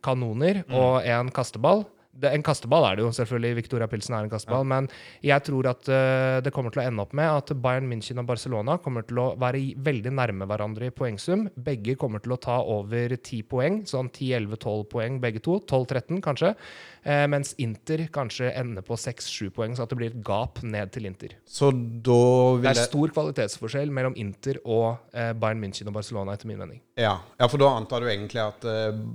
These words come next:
Speaker 3: Bayern München og Barcelona vinner hjemme mot Inter, altså?
Speaker 1: Ja, ja, ja, ja.
Speaker 3: Ja.
Speaker 1: He-, helt, helt åpenbart. Eh, og, eh, kanskje Inter får med seg et poeng mot, eh, en av Bay-, Bayern eller Barcelona, eller begge, og at de da kanskje vinner, eh, begge kampen mot Victoria Pilsen.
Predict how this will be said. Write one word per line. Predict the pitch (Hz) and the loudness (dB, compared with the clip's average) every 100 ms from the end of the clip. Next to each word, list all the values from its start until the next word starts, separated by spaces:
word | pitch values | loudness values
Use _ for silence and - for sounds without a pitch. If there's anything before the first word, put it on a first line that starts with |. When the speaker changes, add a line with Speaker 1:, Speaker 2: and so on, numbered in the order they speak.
| - | -2
Speaker 3:
Bayern | 113 110 | 2 4
München | 110 101 131 127 | 2 0 0 0
og | 123 110 | 0 0
Barcelona | 104 - 110 107 127 | 0 0 0 2 2
vinner | 113 101 104 | 2 0 0
hjemme | 107 98 98 | -2 -2 -2
mot | 104 | 0
Inter, | 101 95 120 | 0 0 0
altså? | 110 95 - _ _ _ _ _ _ - | 0 0 -8 _ _ _ _ _ _ 2
Speaker 1:
Ja, | 147 - | 4 8
ja, | 156 175 | 10 10
ja, | 160 | 10
ja. | 113 110 | 6 4
Speaker 3:
Ja. | |
Speaker 1:
He-, | 135 123 | 2 4
helt, | 135 127 - | 2 0 0
helt | 143 135 | 0 2
åpenbart. | 135 - 110 127 - | 0 0 -2 -2 -2
Eh, | 127 135 135 131 | 2 4 6 4
og, | 135 131 131 127 - - - - | 6 6 6 4 -2 -16 -20 -6
eh, | 135 131 127 | -2 0 0
kanskje | 127 151 101 - 117 | 0 0 0 -2 -2
Inter | 95 120 | -4 -6
får | 117 127 | -4 -4
med | 98 | -4
seg | 104 101 | -6 -8
et | - | -4
poeng | 123 113 131 131 - | -2 -2 -2 -6 -6
mot, | 120 120 120 - | -4 -4 -6 -2
eh, | 123 - | -2 0
en | 107 104 | -2 0
av | 104 104 104 107 107 | -2 -2 -2 -4 0
Bay-, | 110 107 101 | 0 0 0
Bayern | 110 107 110 | 0 0 -2
eller | 110 | -4
Barcelona, | 110 110 117 113 113 | -6 -6 -4 -2 -2
eller | 113 | -2
begge, | 110 113 175 - - | 0 2 2 -2 -4
og | 127 127 | 0 0
at | 131 | 0
de | 120 | 2
da | 117 113 | 2 2
kanskje | 120 107 113 | -2 -4 -4
vinner, | 104 98 107 107 | -4 -4 -4 -2
eh, | 107 104 | -2 -2
begge | 107 98 95 | -4 -4 -4
kampen | 101 95 98 | -6 -6 -8
mot | 98 | -6
Victoria | 107 101 104 98 | -8 -6 -4 -4
Pilsen. | 95 - 92 | -6 -10 -12